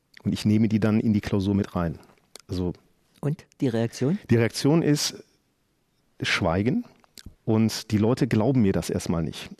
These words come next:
Speaker 1: Und dann, äh, spreche ich mit denen darüber, wie das ist, wenn man an ein System gewohnt ist und auf einmal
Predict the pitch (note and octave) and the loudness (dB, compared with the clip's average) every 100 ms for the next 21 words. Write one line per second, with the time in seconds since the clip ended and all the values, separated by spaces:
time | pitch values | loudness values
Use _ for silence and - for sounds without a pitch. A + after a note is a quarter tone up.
0 | - G#2 G2 - - - _ - F#2+ A2+ | -4 0 0 0 -8 -14 _ -2 0 2
1 | C#3 C#3+ - - - A2+ - B2 A#2 A#2 | 2 0 -4 -8 -2 -2 0 -2 2 2
2 | A#2 A2 A#2+ A#2 A2 A2+ G#2 G#2 G2+ - | 2 2 0 0 0 -2 -2 0 -2 -2
3 | - C#3+ - G2+ G2 G2 - G2 G2 F#2+ | -4 -4 -2 0 2 0 0 0 0 -2
4 | F2+ - G#2+ G2 E2+ F2 C3 - - G2+ | -4 0 0 2 -2 0 0 -2 -2 -4
5 | F#2+ - G2 A2 A#2 | -4 0 2 2 0